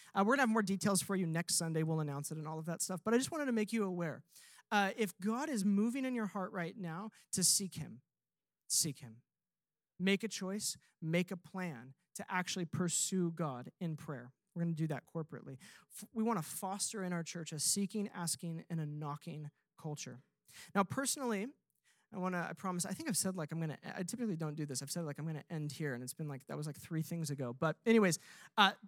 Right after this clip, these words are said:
promise you, this is the last. I wanna give you a map for connecting with God. Some of you, maybe you're new to faith,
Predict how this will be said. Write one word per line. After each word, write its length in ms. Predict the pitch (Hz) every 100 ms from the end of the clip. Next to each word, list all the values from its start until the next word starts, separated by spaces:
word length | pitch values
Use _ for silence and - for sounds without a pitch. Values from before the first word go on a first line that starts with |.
| -
promise 300 | 233 226 202
you, 40 | 175
this 160 | 180
is 60 | 196
the 100 | 190
last. 300 | 165 160 - - - -
I 60 |
wanna 200 | 226 339
give 220 | 269 247 233
you 100 | 233
a 100 | 185
map 360 | 170 170 -
for 160 | - 185
connecting 500 | 175 160 156 175 160
with 160 | 151
God. 180 | - 143
Some 140 | - 277
of 100 | 277
you, 220 | 254 208
maybe 200 | 233 285
you're 160 | 311 214
new 340 | 175 185 208
to 160 | - 170
faith, 440 | - 156 156 -